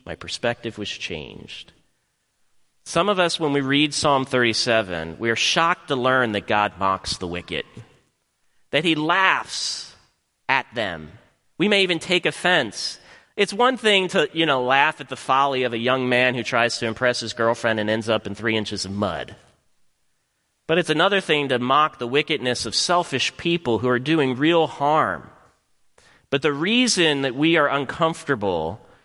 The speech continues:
is similar to the reason why it's just inappropriate to laugh too soon. And so we need to take hope. There's hope in this. We, we don't need to worry because the kingdom of God is on the move,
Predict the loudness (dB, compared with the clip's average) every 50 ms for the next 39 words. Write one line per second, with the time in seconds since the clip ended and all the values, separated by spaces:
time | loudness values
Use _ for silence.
0 | _ _ _ -2 -2 0 0 0 0 0 0 0 2 2 4 4 4 2 2 0
1 | -4 -4 -2 0 2 2 2 2 2 2 2 2 2 2 0 -2 -6 -10 -20 -20
2 | -20 _ _ _ _ _ _ -2 0 2 2 2 0 -2 -4 -4 -2 0 0 0
3 | 0 0 0 0 0 2 2 0 0 0 -2 -4 0 2 2 2 2 0 -2 -8
4 | -12 -10 -8 -6 -4 -4 -4 -4 -4 -6 -8 -10 -14 -16 -20 -20 _ _ _ _
5 | _ _ _ _ _ _ _ _ _ _ _ _ _ _ _ _ _ _ _ _
6 | _ _ _ _ _ _ _ _ _ _ _ _ _ _ _ _ _ _ _ _
7 | _ _ _ -20 _ -20 _ _ _ _ _ _ _ _ _ _ -14 -10 -6 -2
8 | -2 0 0 0 -2 -2 -4 -2 -2 -2 -2 -2 -2 0 0 0 0 -2 -6 -14
9 | -18 -18 -20 -20 _ _ _ _ _ _ _ _ _ _ _ _ _ _ _ -4
10 | -2 -2 -2 0 -2 -2 -2 -2 -4 -4 -4 -4 -4 -4 -2 -2 -4 -2 -2 -2
11 | 0 0 0 0 0 0 0 0 0 0 2 2 2 2 2 0 -2 -4 -2 -4
12 | -4 -4 -4 -6 -6 -2 -2 0 0 2 2 2 0 0 2 0 2 2 2 0
13 | 0 -2 -2 -2 0 -2 0 2 2 2 4 2 2 0 -2 -6 -14